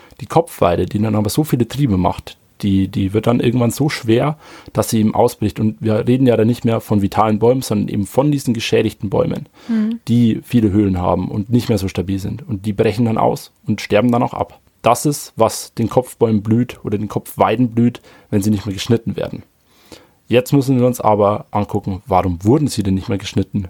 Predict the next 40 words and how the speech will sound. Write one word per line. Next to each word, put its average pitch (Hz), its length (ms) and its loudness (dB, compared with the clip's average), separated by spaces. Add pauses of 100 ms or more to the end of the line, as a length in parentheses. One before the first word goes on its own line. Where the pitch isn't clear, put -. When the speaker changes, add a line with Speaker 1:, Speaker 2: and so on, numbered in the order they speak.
(120)
Speaker 1:
Warum 92 280 0
wurden 131 220 4
sie - 120 -6
denn 110 120 4
nicht 107 200 -2
mehr 107 100 0
benötigt? 95 560 -2 (1300)
Speaker 2:
Darf 233 160 2
ich 254 40 0
einen 262 100 0
Tipp 302 180 0
abgeben? 311 540 -2 (160)
Speaker 1:
Gib - 200 -2
gerne 107 220 4
einen 95 100 2
Tipp - 220 -2
ab. - 240 -4 (280)
Speaker 2:
Man 233 140 2
hat 240 140 2
sie 233 140 -2
einfach 233 260 0
nicht 233 180 -2
mehr 233 160 2
gebraucht 214 640 0
in 220 160 0
diesen 202 240 0
vielen 220 600 2
Nutzungen, 214 640 0
die 208 100 2
sie 208 300 2
geliefert 220 420 0
haben, 208 220 2
weil 208 140 2
man 202 320 0 (420)
Körbe 208 640 4
aus 208 180 2
Plastik 233 560 0
hergestellt 214 720 2
hat, 208 500 -2
ähm, 202 460 2